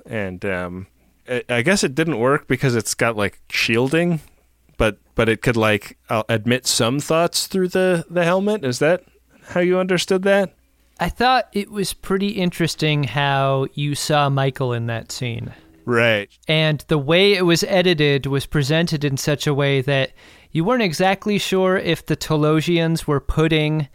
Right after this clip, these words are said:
Speaker 2: Michael in the, in place of Spock in this scene, or if they put her in the place of the Red Angel.
Speaker 1: Yeah, it kinda, it's a little bit vague.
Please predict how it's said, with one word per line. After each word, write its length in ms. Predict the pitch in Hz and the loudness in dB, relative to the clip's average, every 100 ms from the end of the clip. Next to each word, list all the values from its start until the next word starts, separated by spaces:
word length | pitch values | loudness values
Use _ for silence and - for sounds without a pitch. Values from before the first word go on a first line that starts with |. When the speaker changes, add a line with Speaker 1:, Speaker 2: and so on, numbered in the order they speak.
| _ _ _ - | _ _ _ -2
Speaker 2:
Michael 580 | 147 151 160 156 151 - | 0 0 0 0 0 -2
in 480 | 156 147 147 147 143 _ 135 | -2 0 0 -2 -6 _ -6
the, 480 | 147 139 135 131 131 _ _ _ _ _ _ | -2 0 0 -2 -6 _ _ _ _ _ _
in 220 | 170 175 | 0 2
place 400 | - 156 151 156 | 0 0 2 0
of 80 | 180 | -2
Spock 440 | 165 - 170 175 - | -2 0 0 0 -2
in 180 | 170 | -2
this 140 | 170 160 | 0 -2
scene, 420 | - 175 185 185 - | -2 0 0 -2 0
or 200 | 190 262 | 2 2
if 140 | 190 | 2
they 120 | 180 | 2
put 220 | 165 180 175 | 2 2 2
her 60 | |
in 100 | 175 | 2
the 60 | 165 | 0
place 440 | - 165 165 156 - | 0 0 2 0 -2
of 240 | 165 147 | -2 0
the 120 | 147 | 2
Red 180 | 147 151 | 2 2
Angel. 520 | 165 220 - 127 - - _ | 2 0 -2 -6 -8 -14 _
Speaker 1:
Yeah, 320 | - 110 87 - | -2 0 -2 -2
it 240 | 117 113 | -2 0
kinda, 600 | - 123 120 113 107 113 | 0 2 2 4 2 0
it's 280 | 113 113 - | 0 -2 0
a 40 | 110 | 0
little 220 | 113 113 | 2 2
bit 200 | 110 95 | 0 0
vague. 480 | 107 101 87 87 | 0 2 0 -2